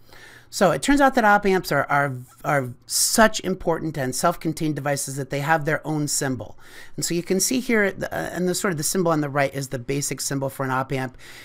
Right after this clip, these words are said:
It has, uh, two terminals. Uh, and of course, the triangular shape is reminiscent of an inverter, but it's not the same at all. Uh, in fact, it's completely unrelated.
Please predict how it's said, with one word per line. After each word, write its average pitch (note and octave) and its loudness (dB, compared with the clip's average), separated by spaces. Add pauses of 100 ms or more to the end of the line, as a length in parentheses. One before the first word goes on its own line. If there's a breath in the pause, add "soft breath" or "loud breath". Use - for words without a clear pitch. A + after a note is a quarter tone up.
(160 loud breath)
It E3 -2
has, D#3 2
uh, C#3 2
two A#3+ 0
terminals. F#3 0 (300 soft breath)
Uh, C#3+ 0
and D3+ 0
of C#3+ -4
course, E3+ 2
the E3 -2
triangular A3+ 2
shape F#3+ 2
is D3+ -2
reminiscent D#3+ 0
of G3 0
an F#3+ 4
inverter, F3+ 2
but C#3 0
it's C3 -4
not D3 4
the D3+ -4
same C#3+ 0
at C#3 -2
all. A2+ -2 (400 loud breath)
Uh, C3+ 0
in C#3+ 0
fact, D3 0
it's C#3+ -8
completely F3+ 2
unrelated. C#3+ 2